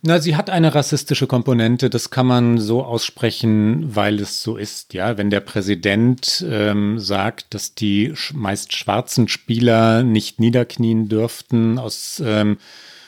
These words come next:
weil sie halt protestierten, weil sie sich solidarisierten, wenn er das verdammt und dann, also Trump jetzt, und wenn er dann die Club-Eigentümer dazu auffordert, diese Spieler rauszuwerfen und die Fans auffordert,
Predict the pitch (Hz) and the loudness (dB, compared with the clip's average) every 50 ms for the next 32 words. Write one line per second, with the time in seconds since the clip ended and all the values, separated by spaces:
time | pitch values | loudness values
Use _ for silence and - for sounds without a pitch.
0 | _ - 107 107 104 107 104 107 104 - - 117 - 101 - - - 104 110 - | _ -2 0 0 2 2 0 0 0 -2 -6 -6 -6 -8 -8 -6 -6 -6 -4 0
1 | - 208 196 151 120 110 98 104 98 101 101 - - 117 110 127 135 131 127 120 | 0 2 2 2 2 0 0 0 -2 -2 -4 -2 -2 0 0 2 2 2 0 0
2 | 131 127 113 107 117 123 123 123 - - 135 127 123 123 120 120 120 113 107 104 | 0 -2 -2 0 2 2 2 2 2 2 4 4 6 6 6 6 6 4 4 2
3 | 104 107 110 104 - - - - 107 - - 104 98 104 117 131 131 131 - 160 | 2 2 0 -2 -2 -4 -4 -4 -4 -2 0 0 0 0 0 -2 -2 -4 -6 -6
4 | 127 104 98 98 - 107 107 107 110 107 107 113 151 135 95 85 - - 104 101 | -6 -6 -4 -2 0 0 2 2 4 4 2 2 0 -2 -6 -10 -8 -6 -4 -4
5 | 117 117 - 127 113 - - - 117 104 - - 104 101 104 104 98 - 104 101 | -4 -2 -2 -4 -4 -4 -6 -8 -6 -6 -2 -2 0 0 0 0 0 0 0 2
6 | 107 110 110 101 104 101 98 101 - - - 113 120 - - - 127 110 110 110 | 2 2 2 2 2 0 0 -2 -4 -4 -4 -4 -4 -4 -6 -6 -4 -4 -2 -2
7 | 110 104 - - 117 110 110 107 104 104 101 - - 131 127 107 98 107 - - | -2 -4 -4 -4 -2 0 0 2 0 0 -2 -4 -6 -8 -6 -6 -6 -6 -6 -6
8 | - 110 107 107 110 107 101 - 107 95 98 95 - - 113 104 104 104 98 98 | -4 -2 -2 0 0 -2 -2 -2 -4 -4 -4 -6 -6 -4 -2 -2 -2 -2 -2 -2
9 | 107 117 - - - - 123 110 110 110 110 107 104 - - 117 110 120 107 90 | -2 -2 -4 -4 -4 -4 -2 0 0 0 0 0 -2 -4 -4 -2 -2 -2 -4 -6
10 | - 104 92 - - 110 104 104 107 110 104 - 156 117 107 - - - 107 104 | -8 -8 -10 -6 -4 -2 0 2 2 0 0 -2 -6 -8 -8 -10 -8 -6 -4 -2
11 | 104 104 107 104 101 101 - - | -2 0 0 -2 -2 -4 -6 -12